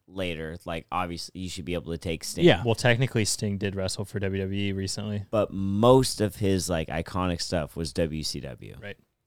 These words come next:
Speaker 1: So I feel like including that kinda, kinda instrumental to everything. But most of, all of the icons, most of their shit happens on W W E.
Speaker 2: It was, I
Speaker 1: W W F.
Speaker 2: mean, it was the superior brand.
Speaker 1: Definitely.
Speaker 2: Yeah.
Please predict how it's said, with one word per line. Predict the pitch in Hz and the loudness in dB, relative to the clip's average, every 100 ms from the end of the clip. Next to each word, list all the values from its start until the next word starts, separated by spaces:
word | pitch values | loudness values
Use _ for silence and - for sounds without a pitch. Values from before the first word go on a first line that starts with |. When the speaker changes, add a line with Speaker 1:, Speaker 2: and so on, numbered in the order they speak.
| _ | _
Speaker 1:
So | - 113 101 92 87 _ _ | 2 6 6 4 0 _ _
I | 92 | -8
feel | 92 107 | -2 0
like | 107 - | 0 0
including | 92 92 - 117 113 107 87 | -2 -2 0 4 6 4 2
that | 90 92 110 - _ _ _ _ _ _ _ - | 2 2 0 -4 _ _ _ _ _ _ _ -4
kinda, | 107 104 95 85 - _ _ _ _ _ _ | 0 2 2 -2 -6 _ _ _ _ _ _
kinda | 110 101 | -2 0
instrumental | 78 90 - 90 82 78 | 0 -4 -4 -2 -2 -4
to | 67 | -6
everything. | 64 58 - 50 - - _ | -8 -10 -12 -12 -12 -18 _
But | 123 117 - - - _ - | 6 6 4 -6 -20 _ -8
most | 98 104 104 107 | 2 4 6 4
of, | 98 | 0
all | 90 92 | 2 0
of | 82 | 0
the | 85 | -2
icons, | 78 78 80 78 - | -4 -4 -4 -6 -8
most | 87 82 - | -6 -6 -6
of | |
their | 71 | -8
shit | 71 73 69 | -10 -12 -10
happens | 67 69 69 | -12 -12 -12
on | 67 | -12
W | 67 60 | -12 -14
W | - 62 | -14 -14
E. | 52 - _ - | -16 -20 _ -8
Speaker 2:
It | 85 | -4
was, | |
I | 80 | 2
Speaker 1:
W | 107 | 4
W | 104 104 | 4 2
F. | |
Speaker 2:
mean, | 101 90 | 0 0
it | 87 | 0
was | 90 | -2
the | - | -2
superior | - - - 87 82 | -2 -2 -4 -4 -6
brand. | 82 82 82 85 - | -8 -8 -10 -12 -10
Speaker 1:
Definitely. | - 82 73 65 62 69 | -4 -4 -4 -12 -12 -8
Speaker 2:
Yeah. | - | -8